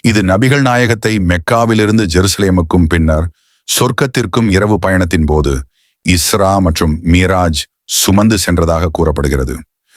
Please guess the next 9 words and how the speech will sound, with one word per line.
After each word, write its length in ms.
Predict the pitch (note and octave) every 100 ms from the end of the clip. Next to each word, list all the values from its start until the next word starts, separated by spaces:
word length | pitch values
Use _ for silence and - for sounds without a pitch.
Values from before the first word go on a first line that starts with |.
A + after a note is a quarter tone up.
| _ _
புராக் 380 | G#2 A2+ C#3 C3 A#2
மின்னல் 320 | A2+ A2 F#2+
போன்ற 300 | A2 G#2+ F#2+ G2+ F#2+
உயிரினமாக 640 | F2 G2+ G#2 F#2+ F2+ F2 F2+
விவரிக்கப்படுகிறது. 840 | E2+ F2 F2+ E2 D2+ D2+ C2 A#1+ - - _ _ _ -
இதை 140 | G3+
பற்றி 280 | D#3+ D3 C#3
நபி 240 | A#2 G2 F#2+ E2 -
ஸல்லல்லாஹு 560 | B2 B2 A2+ A#2 G2